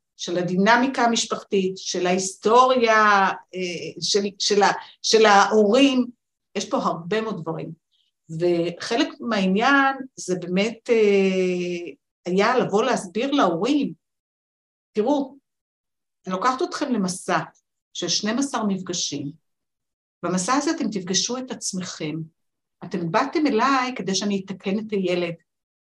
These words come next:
כדי שאני אטפל בו, כן? זה... אבל אני רוצה להגיד לכם דבר אחד, ששום דבר לא ישתנה אם, אם אתם לא תעברו את התהליך הזה.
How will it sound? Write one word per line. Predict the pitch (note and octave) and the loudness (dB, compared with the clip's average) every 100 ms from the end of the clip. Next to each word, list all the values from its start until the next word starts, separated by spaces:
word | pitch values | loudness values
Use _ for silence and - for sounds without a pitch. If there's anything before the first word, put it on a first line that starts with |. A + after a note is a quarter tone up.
| _ | _
כדי | F#3 F#3+ | -2 0
שאני | F#3+ F#3 F#3 | 0 -2 -4
אטפל | F#3 - G3 G#3 | -8 -4 -2 -2
בו, | F#3+ F3 E3+ _ _ _ _ _ _ _ _ _ | -2 -4 -6 _ _ _ _ _ _ _ _ _
כן? | - G#3 B3 | -10 -8 -6
זה... | B3 E3+ F3 G3 G#3 A3+ B3 A#3+ A#3+ A#3+ A#3 A#3 A3+ - _ _ _ _ - | -8 -10 -2 0 2 2 0 -2 -4 -8 -10 -10 -12 -20 _ _ _ _ -18
אבל | F3 F#3+ F#3 F3+ _ _ _ _ _ _ _ _ _ - | -4 0 0 -2 _ _ _ _ _ _ _ _ _ -6
אני | F#3 | -4
רוצה | F#3+ A#3+ | -2 0
להגיד | C#4 D4+ | 0 0
לכם | E4 C#4+ | -2 -2
דבר | G3+ F#3 A3 | -2 -2 -2
אחד, | B3+ - C#4+ G#3+ - _ _ _ _ _ _ _ - | -2 -2 0 0 -6 _ _ _ _ _ _ _ -12
ששום | G3 - C4 C#4+ | -2 -2 0 -2
דבר | C#4+ C#4 | 0 0
לא | B3 C4 | 0 0
ישתנה | C4+ - A#3 B3+ C4 - _ _ _ | -2 -4 -4 -4 -6 -12 _ _ _
אם, | F#3+ F#3 - | -4 -4 -4
אם | F#3 G3 G#3 - _ _ _ | -4 -4 -4 -14 _ _ _
אתם | _ A#3+ A3 | _ -4 -2
לא | F3 | -2
תעברו | F3+ E3+ E3 E3+ | -2 -2 -2 -8
את | F3 | -8
התהליך | F#3 D#3+ E3 F#3+ - | -10 -10 -6 -8 -8
הזה. | F#3 | -16